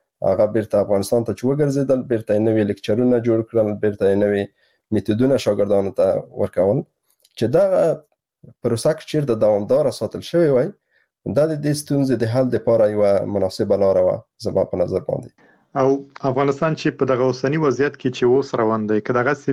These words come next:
Speaker 2: فکر کوئ چې څه وخت دوام کوي، څه به وسي؟ خصوصاً همدغه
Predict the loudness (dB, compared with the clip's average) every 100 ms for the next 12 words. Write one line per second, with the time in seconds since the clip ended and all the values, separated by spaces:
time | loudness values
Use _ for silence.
0 | -6 -2 -2 0 -2 0 -2 0 -2 -2
1 | 0 0 -2 -2 0 -2 _ -20 -20 _
2 | -2 0 2 0 -2 -4 -2 -2 -2 0
3 | 0 2 0 0